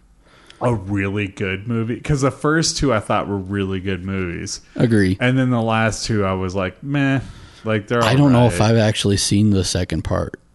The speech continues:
Speaker 2: of Catching Fire.
Speaker 1: I mean, it's as good as the part before, I guess.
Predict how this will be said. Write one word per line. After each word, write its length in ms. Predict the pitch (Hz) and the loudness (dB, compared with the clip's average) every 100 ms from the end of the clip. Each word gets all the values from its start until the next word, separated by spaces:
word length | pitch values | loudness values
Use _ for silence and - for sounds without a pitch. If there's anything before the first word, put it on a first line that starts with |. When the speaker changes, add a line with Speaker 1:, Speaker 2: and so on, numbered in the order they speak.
| _ - - | _ -20 -6
Speaker 2:
of 280 | 101 92 98 _ _ _ - | -4 -4 -8 _ _ _ -4
Catching 320 | 98 95 92 | -4 -2 -4
Fire. 480 | 85 85 - 113 - | -4 -6 -8 -8 -4
Speaker 1:
I 80 | 131 | 0
mean, 500 | 175 170 165 165 - | 2 2 0 -4 -4
it's 560 | 139 - - - - - | -4 -2 -6 -8 -10 -4
as 300 | 117 113 104 | -2 -2 0
good 260 | 113 110 | 0 0
as 160 | 110 98 | 0 -2
the 100 | 104 | -6
part 360 | - 101 98 98 | -4 -4 -4 -6
before, 440 | 95 95 95 95 | -10 -8 -4 -4
I 100 | 87 | -4
guess. 360 | 87 87 98 | -6 -6 -2